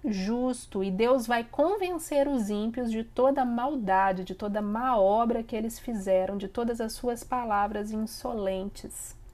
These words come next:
John Newton descreve a volta de Cristo assim, abre aspas,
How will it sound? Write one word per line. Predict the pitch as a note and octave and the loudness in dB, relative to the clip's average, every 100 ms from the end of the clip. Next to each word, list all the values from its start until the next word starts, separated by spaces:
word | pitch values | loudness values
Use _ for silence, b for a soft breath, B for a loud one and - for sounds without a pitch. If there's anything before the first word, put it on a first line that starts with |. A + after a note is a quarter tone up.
| - B B B B G#3+ | -20 B B B B 6
John | A3 D4+ C#4 | 8 8 8
Newton | B3+ C#4+ C#4 A#3 G3 G3 | 6 4 2 0 -4 -2
descreve | G#3+ A3+ A#3+ A#3+ A#3 | -2 -2 -2 0 2
a | |
volta | A3 A3 | 2 0
de | G#3 G3+ | -2 -4
Cristo | - A#3 A3+ - - | -4 -6 -6 -8 -2
assim, | B3+ C4+ - F#3 E3+ F#3 - | -2 -2 -6 -6 -8 -12 -4
abre | A#3+ G#3 G3+ | 0 2 4
aspas, | E3+ F3 - F#3 - | 2 0 -10 -14 -14